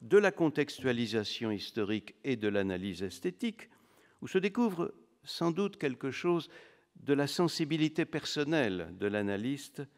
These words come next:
réverbérée par son propos, lequel avoue à voix murmurée une nostalgie peut-être personnelle. C'est l'idée que la complicité du sourire enjoué ou ironique,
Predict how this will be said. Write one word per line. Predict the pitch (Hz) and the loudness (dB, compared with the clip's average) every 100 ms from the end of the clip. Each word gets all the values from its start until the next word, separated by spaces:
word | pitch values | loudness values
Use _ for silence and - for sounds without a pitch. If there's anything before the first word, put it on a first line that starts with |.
| _ _ - | _ _ -2
réverbérée | 120 139 139 120 117 135 | 2 4 4 2 2 0
par | 131 120 | -2 -4
son | - 107 | -2 -2
propos, | - 120 - 175 180 - _ _ _ _ - _ - | 0 -2 0 0 0 -4 _ _ _ _ -20 _ -10
lequel | 104 123 123 | -2 2 4
avoue | 120 123 151 | 4 4 4
à | 117 | 4
voix | 107 120 | 4 4
murmurée | 120 113 110 113 135 151 143 - - _ _ - | 4 4 2 2 4 2 0 -12 -20 _ _ -10
une | 139 151 | -4 -2
nostalgie | 156 147 139 135 139 156 | -2 0 0 0 -2 -4
peut-être | 127 123 123 107 | -4 -2 -4 -4
personnelle. | 98 98 - 104 85 87 80 90 - _ _ _ | -6 -6 -6 -6 -4 -4 -8 -12 -18 _ _ _
C'est | - 180 | -2 0
l'idée | 208 190 240 | 2 0 -2
que | 240 165 156 156 - _ - - - | 0 2 2 -2 -14 _ -20 -20 -2
la | 131 | 0
complicité | - 190 - 180 - 156 - 165 | 2 0 0 -4 -2 -4 0 0
du | 123 | -2
sourire | - 139 143 131 | -4 -2 -2 0
enjoué | 131 113 156 143 | 0 0 0 2
ou | 117 | 2
ironique, | 107 120 143 165 - - | 2 2 4 0 -2 -16